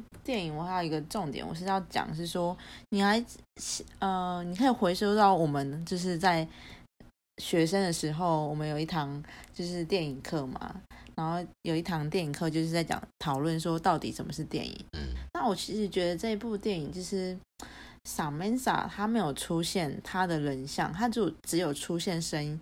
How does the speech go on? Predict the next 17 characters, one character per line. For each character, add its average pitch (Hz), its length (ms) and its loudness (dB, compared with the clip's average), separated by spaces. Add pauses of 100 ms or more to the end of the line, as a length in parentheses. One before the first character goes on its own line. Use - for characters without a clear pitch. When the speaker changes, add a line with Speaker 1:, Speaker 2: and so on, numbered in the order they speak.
(240)
Speaker 1:
这 349 140 2
是 339 180 2
一 262 160 2
个 214 480 8 (480)
很， 156 580 0 (300)
那 285 180 0
种 175 240 6
很 156 220 2
前 160 340 0
电 240 160 4
影 175 160 4
史 156 220 0
的 117 160 -2
在 214 160 2
讨 143 240 -2
论 160 220 0
说 160 320 0